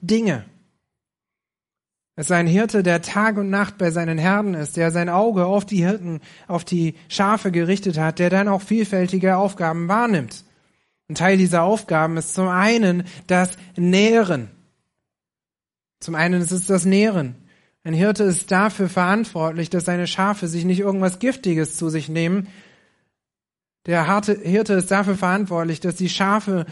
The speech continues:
gute Weideplätze finden, wo sie gutes Essen finden und dass sie dann auch zu einem neuen Standort geführt werden, wenn der eine Ort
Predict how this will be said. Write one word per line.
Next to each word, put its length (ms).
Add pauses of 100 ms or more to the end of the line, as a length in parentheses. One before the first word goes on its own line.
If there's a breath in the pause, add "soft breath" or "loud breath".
(140 loud breath)
gute 480
Weideplätze 800
finden, 520
wo 160
sie 300 (220 loud breath)
gutes 560 (140 loud breath)
Essen 400 (200 loud breath)
finden 760 (400 loud breath)
und 160
dass 200
sie 280
dann 260
auch 260
zu 160
einem 200
neuen 320
Standort 480
geführt 440
werden, 300
wenn 160
der 180
eine 480 (160 loud breath)
Ort 400